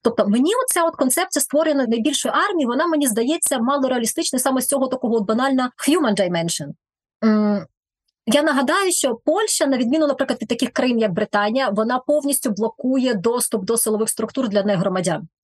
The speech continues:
Тобто, наприклад, якщо в Великій Британії, е, українець чи українка може бути полісменкою, росіянин чи росіянка може бути полісменкою. Ну, звісно, тобто після відповідної верифікації там Служби безпеки, але тим не менше ці посади відкриті.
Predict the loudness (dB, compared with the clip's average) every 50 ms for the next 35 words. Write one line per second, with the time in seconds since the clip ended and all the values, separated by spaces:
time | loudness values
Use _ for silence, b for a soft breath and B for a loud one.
0 | _ _ -2 0 2 0 0 2 0 0 0 0 0 0 0 0 0 0 0 0
1 | 0 0 0 0 0 2 2 2 2 0 0 0 2 2 2 2 2 2 2 2
2 | 2 0 0 0 -2 -2 -2 -4 -2 0 2 2 2 2 2 2 0 0 0 -2
3 | -2 -2 -2 0 0 2 2 0 0 2 2 2 2 2 0 0 0 0 -2 -2
4 | -2 -2 0 0 0 0 0 -2 -2 -2 -2 -2 -2 -2 -2 0 -2 -4 B B
5 | B B B B B -2 0 0 0 0 0 0 0 0 0 -2 -2 -4 -4 -2
6 | -2 0 0 0 0 0 0 0 0 0 -2 -4 -2 0 0 0 0 0 0 0
7 | 0 0 2 2 0 0 0 -2 -2 -2 -2 -2 -2 -2 0 0 0 0 0 0
8 | 0 0 0 0 0 0 0 2 0 0 0 -2 -2 -2 0 -2 0 -2 -2 -2
9 | -2 -2 -2 -2 0 0 -2 -2 -2 -2 -2 -2 -2 -2 -2 -4 -2 -4 -4 -2
10 | 0 0 0 0 0 -2 -2 -2 -2 -2 -2 -2 -4 -2 -2 -2 -2 -2 -2 -2
11 | -2 -2 -2 -2 -2 -2 -2 -2 -2 -2 -4 -4 -6 -10